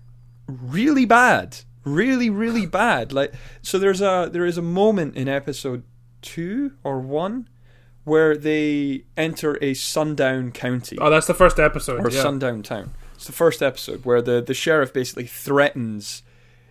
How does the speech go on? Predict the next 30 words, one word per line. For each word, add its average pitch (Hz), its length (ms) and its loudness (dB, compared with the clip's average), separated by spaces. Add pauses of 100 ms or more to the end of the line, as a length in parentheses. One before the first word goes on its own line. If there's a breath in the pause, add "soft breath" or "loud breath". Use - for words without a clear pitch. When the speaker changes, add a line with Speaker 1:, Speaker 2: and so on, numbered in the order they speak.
(100)
Speaker 1:
he 131 60 -8
threatens 143 800 -2
the, 127 340 -4
um, 113 300 -4
the 127 160 -10
group 127 280 -4
of, 113 180 -4
the 120 180 0 (120)
group 135 260 -2
of - 60 2
protagonists, 123 880 -4 (540 soft breath)
uh, 127 120 2
the 127 100 -2
group 127 200 -4
of - 60 -14
black 123 240 2
protagonists, 120 920 -2
um, 120 540 0
that 127 120 0
they 131 80 0
have 131 240 -2
to 131 80 -18
be 127 140 0
out 120 180 0
of 120 60 -16
the 123 100 -8
county 117 420 -8
be-, 120 340 -8 (140)
before 131 360 -2
sundown 117 600 -2